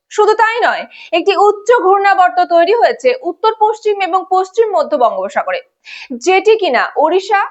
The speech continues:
এবং অন্ধ্রপ্রদেশ পর্যন্ত বিস্তৃত। চলুন জেনে নেওয়া যাক তাহলে দক্ষিণ থেকে উত্তরের আবহাওয়া প্রসঙ্গে। প্রথমেই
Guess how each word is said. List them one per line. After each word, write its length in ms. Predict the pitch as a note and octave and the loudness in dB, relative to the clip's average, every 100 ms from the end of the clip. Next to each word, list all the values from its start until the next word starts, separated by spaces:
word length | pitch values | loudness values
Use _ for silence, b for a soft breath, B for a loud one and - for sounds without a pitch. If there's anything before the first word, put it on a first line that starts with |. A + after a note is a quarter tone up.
| _ | _
এবং 240 | D#4+ E4+ B4 | -2 0 2
অন্ধ্রপ্রদেশ 720 | G4+ F4+ F4 G#4 E4 D#4 D#4 D#4 _ _ | 2 0 0 0 0 -2 -2 -8 _ _
পর্যন্ত 440 | C#4+ C#4 C#4 C4 C4 | 0 0 2 -2 -2
বিস্তৃত। 440 | C4 G#3+ G3+ F#3+ - _ _ _ _ B B B | -4 -4 -6 -10 -12 _ _ _ _ B B B
চলুন 240 | F#4+ G4 | 0 2
জেনে 220 | G4+ G4+ G#4+ | 0 0 2
নেওয়া 200 | A4 G#4+ | 0 2
যাক 180 | G#4+ G#4+ | 0 -2
তাহলে 260 | G#4 G#4 G4 G4 | -2 0 -2 -2
দক্ষিণ 400 | C#4 D4 - F#4+ | -4 -4 -6 -6
থেকে 240 | F#4+ F4+ F4 | -4 -4 -4
উত্তরের 380 | D4 D4+ E4 D#4+ - | -6 -10 -4 -2 0
আবহাওয়া 260 | C#4+ D#4 D#4 | -2 -2 -8
প্রসঙ্গে। 380 | D4 D#4 C#4+ D4 _ _ _ B B | -10 -16 -16 -16 _ _ _ B B
প্রথমেই 400 | F#4+ G#4+ B4+ B4+ | 0 2 2 2